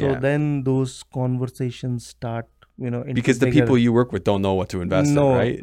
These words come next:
Speaker 1: no, because they are not in those
Speaker 2: Yeah.
Speaker 1: kind of mentorship. So what
Speaker 2: Yeah.
Speaker 1: happens when we meet for any gathering, right? That time these kind of
Speaker 2: Yeah.
Speaker 1: conversations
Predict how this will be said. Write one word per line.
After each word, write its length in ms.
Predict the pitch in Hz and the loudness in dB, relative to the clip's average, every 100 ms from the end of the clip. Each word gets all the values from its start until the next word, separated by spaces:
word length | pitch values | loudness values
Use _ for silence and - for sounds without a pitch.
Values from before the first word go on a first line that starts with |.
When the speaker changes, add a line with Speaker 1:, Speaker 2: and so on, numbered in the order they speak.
| 139 | -2
Speaker 1:
no, 40 | 123 113 123 | -2 -2 -6
because 280 | 127 120 - 135 | -4 -6 -4 -2
they 80 | 127 | -2
are 60 | 127 131 | -2 -4
not 180 | 123 - _ _ _ - 139 | -6 -12 _ _ _ -4 -2
in 120 | 135 127 | 0 0
those 300 | 123 123 - | -2 -2 -2
Speaker 2:
Yeah. 180 | 123 120 | 0 0
Speaker 1:
kind 140 | 123 117 | -2 -4
of 60 | 120 | -4
mentorship. 460 | 117 135 127 180 - _ _ _ _ | -4 -6 -8 -12 -14 _ _ _ _
So 100 | 147 | -2
what 80 | 151 | 0
Speaker 2:
Yeah. 60 | 147 | 0
Speaker 1:
happens 280 | 143 131 131 | -2 -2 -2
when 100 | 127 127 | -2 -2
we 80 | 123 123 135 | -2 0 0
meet 220 | 139 131 - | -2 -4 -6
for 160 | 131 120 | -4 -2
any 180 | 120 117 113 117 | -4 -6 -4 -2
gathering, 480 | 117 120 123 117 110 | -2 -2 -4 -4 -6
right? 160 | 123 170 _ _ _ 143 | -8 -10 _ _ _ -2
That 180 | 135 - | -2 -2
time 280 | 135 127 120 | -2 -2 -4
these 180 | 123 - 123 | -6 -6 -6
kind 180 | 120 117 | -4 -6
of 80 | - | -6
Speaker 2:
Yeah. 120 | 120 | -4
Speaker 1:
conversations 760 | 117 117 117 117 - 120 113 | -4 -4 -6 -8 -6 -8 -8